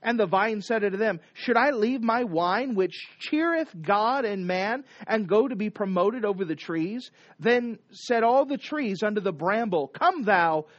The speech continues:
and reign over us." And the bramble said unto the trees, In, if in truth ye anoint me king over you, then come and put your trust in my shadow. And if not, let fire come out of the bramble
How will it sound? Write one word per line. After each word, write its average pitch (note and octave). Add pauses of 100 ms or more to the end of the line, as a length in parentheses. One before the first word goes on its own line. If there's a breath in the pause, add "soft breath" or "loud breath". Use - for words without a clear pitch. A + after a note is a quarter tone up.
(140 soft breath)
and G#3
reign B3
over F3+
us." G#3+ (340 loud breath)
And D4
the D4+
bramble D#4
said A#3+
unto A3
the F3+
trees, F3+ (300 loud breath)
In, C#4 (520)
if F4+
in C#4
truth A3 (180 loud breath)
ye C4
anoint B3+
me G#3+
king C#4
over F#3
you, G3+ (240 loud breath)
then F#4
come B3+
and G#3+
put D#4+
your A#3+
trust A3+
in E3
my D#3+
shadow. F3+ (260 loud breath)
And A#3
if A3+
not, G#3+
let G#3+
fire C#4
come A#3+
out A#3+
of G#3+
the G#3
bramble F3+